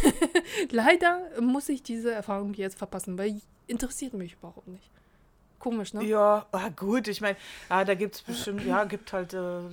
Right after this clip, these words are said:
Speaker 2: Leute, die das irgendwie ganz gut finden dann,
Speaker 1: Ja,
Speaker 2: ne?
Speaker 1: aber irgendwie ganz komisch, ne? Und ich denke mir, wenn man so sich komplett verschließt, dann denken, äh, könnte jemand denken, ja, Mensch, ne, also die ist dann, die ist dann verstockt oder so.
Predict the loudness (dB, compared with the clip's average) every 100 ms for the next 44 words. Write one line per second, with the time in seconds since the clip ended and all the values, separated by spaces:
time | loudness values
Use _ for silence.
0 | -16 -14 -6 -4 -2 -2 -4 -4 -4 -4
1 | -8 -8 -8 -8 -8 -8 -10 -12 -14 -14
2 | -14 -12 -10 -10 -10 -2 4 6 8 6
3 | 6 4 4 2 0 -2 0 0 0 0
4 | -2 -2 -2 -4 -4 -2 -4 -4 -6 -6
5 | -6 -4 -4 -4 -4 -4 -2 -2 -2 -4
6 | -2 0 2 0 0 -4 0 0 0 0
7 | 0 -2 -4 -8 -2 0 0 -2 -4 -6
8 | -6 -4 -2 -2 -4 -12 -20 -2 0 2
9 | 0 2 2 0 0 -2 0 2 4 2
10 | 0 _ -6 -4 -4 -4 -4 -4 -6 -8
11 | -10 -12 -14 -10 -8 -8 -10 -12 -14 -10
12 | -10 -10 -10 -10 -8 -6 -6 -6 -8